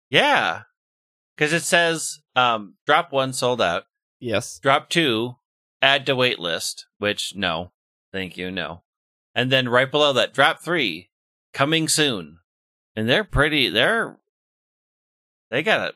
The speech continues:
Speaker 1: planned out.
Speaker 2: How did you find this on their homepage?
Speaker 1: Uh, I, Google?
Speaker 2: Oh, okay. <laughs> All
Speaker 1: Here,
Speaker 2: right, fair
Speaker 1: I'll
Speaker 2: enough.
Speaker 1: link, I'll
Speaker 2: No,
Speaker 1: link it.
Speaker 2: I mean, I was on the drop two page.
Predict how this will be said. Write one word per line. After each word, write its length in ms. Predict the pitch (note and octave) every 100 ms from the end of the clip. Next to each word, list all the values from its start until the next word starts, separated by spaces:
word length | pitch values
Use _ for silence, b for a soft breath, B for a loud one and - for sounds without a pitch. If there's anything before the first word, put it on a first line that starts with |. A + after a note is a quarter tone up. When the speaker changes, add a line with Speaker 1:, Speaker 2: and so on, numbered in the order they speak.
| _
Speaker 1:
planned 400 | A2+ B2 C3+ A2
out. 360 | B2 E3+ - - _ _ _ _ _ _ _ _ _ _ -
Speaker 2:
How 60 | F4+
did 100 | F4
you 200 | D#4 C#3+
find 420 | - G#2+ C#3+ F3
this 160 | A#2 -
on 160 | A2
their 140 | A2 G2+
homepage? 600 | B2+ G#3+ F3 - A2+ - _ _ _ _ _ _ _ _ _ _ _ _ -
Speaker 1:
Uh, 240 | C#3 A#2 B _ _ _ -
I, 280 | D#3+ E3+ C3+ _ _ -
Google? 580 | E3 F#3 B3 C4 F3 _ _ -
Speaker 2:
Oh, 200 | A2+ A2
okay. 320 | B2+ G#2 F2 -
<laughs> 720 | - - - - - - -
All 40 | C#4+
Speaker 1:
Here, 180 | C#4+ -
Speaker 2:
right, 0 |
fair 320 | D#3 D#3 A#2
Speaker 1:
I'll 80 | C3
Speaker 2:
enough. 100 | C#3
Speaker 1:
link, 340 | C#3+ C#3+ D#3+ - _ -
I'll 160 | E3
Speaker 2:
No, 60 | D#3
Speaker 1:
link 200 | D#3 D3
it. 140 | G2+ - _
Speaker 2:
I 100 | C#3
mean, 180 | F3 G3+
I 120 | F#3+
was 160 | G#3 G3
on 220 | G3+ A#3+
the 240 | F#3 D3 C3
drop 480 | C#3+ C3+ C#3 D#3
two 260 | - E3 B3
page. 640 | - F2+ F2+ G2 G2+ -